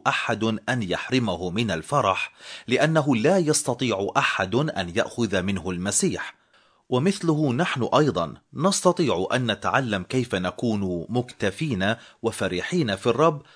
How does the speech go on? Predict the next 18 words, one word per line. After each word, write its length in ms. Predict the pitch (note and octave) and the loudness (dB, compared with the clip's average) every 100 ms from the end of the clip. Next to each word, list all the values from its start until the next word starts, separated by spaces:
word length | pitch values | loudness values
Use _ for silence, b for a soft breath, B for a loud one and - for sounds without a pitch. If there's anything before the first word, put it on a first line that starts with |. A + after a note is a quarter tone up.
| b - | b 0
مهما 360 | E3 B2 E2+ | 0 0 -4
كانت 500 | E2 C3+ C3+ C3+ A2 | -4 0 2 0 0
ظروفنا، 720 | F#2+ F#2+ C3 - G#2 F#2+ F#2 b b | 0 2 0 -2 -2 0 -2 b b
سواء 440 | - F#2 F2 F#2 F#2 | -6 -2 0 0 -2
كانت 500 | - G#2 F#2 F2 E2+ | -2 -2 -2 -4 -6
نجاحًا 640 | E2+ G#2 C3 C3 C#3+ D3+ - | -4 4 4 4 0 0 -2
أم 160 | G2+ E2+ | -6 -6
صعوبات، 720 | - F#3+ - F2+ B2+ D3 D3 D3 C#3 B B - | -6 -4 -2 0 2 2 0 -4 -4 B B -8
صحة 640 | - F#3+ - E3+ - D#3 D3 A2 | 0 2 2 0 0 -2 0 -2
أم 180 | F#2 | 0
مرضاً، 520 | F#2+ A2 F#2 F#2+ B2 C#3+ b b _ | 0 2 2 2 0 -2 b b _
طالما 480 | A#2+ G2+ E2+ F2 - | 0 2 0 0 0
أننا 340 | A#2 F#2 E2 D#2 | -2 -2 -4 -4
في 220 | - A2 | -4 -2
شركة 720 | - F2+ D3 D3 B2 C3 B2 | -2 -4 0 0 0 -4 -4
صحيحة 1000 | - - G2+ - D3+ B2 G#2+ - G2+ F#2+ - _ | -4 0 2 2 -2 -2 -4 -4 -4 -4 -10 _
مع 320 | G#2 F#2+ E2 - | -4 0 0 -2
إلهنا. 680 | F2+ D#2+ C#2+ E2 D#2 A1 | -6 -6 -8 -10 -12 -12